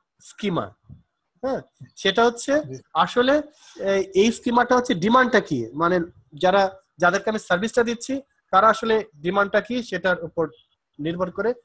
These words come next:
Speaker 1: আমাকে এটা তৈরি করতে হবে। এটা হচ্ছে ডেটাবেজের ভিউ পয়েন্ট থেকে একটা definition হলো view এর। আবার user ইন্টারফেসের একটা part আছে, যে এই যে ভিউ গুলো আছে, টেবিল গুলো, সেটা আমি কিভাবে দেখাবো, সেটা একটা ব্যাপার। হ্যাঁ, কোনো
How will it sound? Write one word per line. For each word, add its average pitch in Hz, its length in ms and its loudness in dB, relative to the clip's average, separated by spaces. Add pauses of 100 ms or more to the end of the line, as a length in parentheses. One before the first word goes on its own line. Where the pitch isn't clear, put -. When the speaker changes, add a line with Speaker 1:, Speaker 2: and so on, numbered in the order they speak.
(200)
Speaker 1:
আমাকে 160 400 -4 (120)
এটা 156 180 -8 (140)
তৈরি 165 140 -4
করতে 185 220 -8
হবে। 226 120 0 (220)
এটা 208 160 2
হচ্ছে 254 220 2 (260)
ডেটাবেজের 233 520 4
ভিউ 208 160 -2
পয়েন্ট 220 260 0
থেকে 226 280 2 (120)
একটা 180 440 0 (360)
definition 185 440 -4
হলো 170 200 2
view 147 280 -2
এর। 254 100 4 (340)
আবার 208 200 4 (100)
user 233 260 4
ইন্টারফেসের 247 480 2
একটা 220 180 -2
part 165 280 0
আছে, 110 280 -10 (420)
যে 185 280 0
এই 233 380 0 (480)
যে 170 180 -2
ভিউ 208 260 0
গুলো 226 160 4
আছে, 196 220 2
টেবিল 202 260 0
গুলো, 226 300 2 (260)
সেটা 202 240 2
আমি 208 100 0
কিভাবে 202 340 2
দেখাবো, 143 460 -2
সেটা 208 240 0
একটা 196 160 0
ব্যাপার। 120 360 -4
হ্যাঁ, 214 420 -6 (440)
কোনো 180 280 -4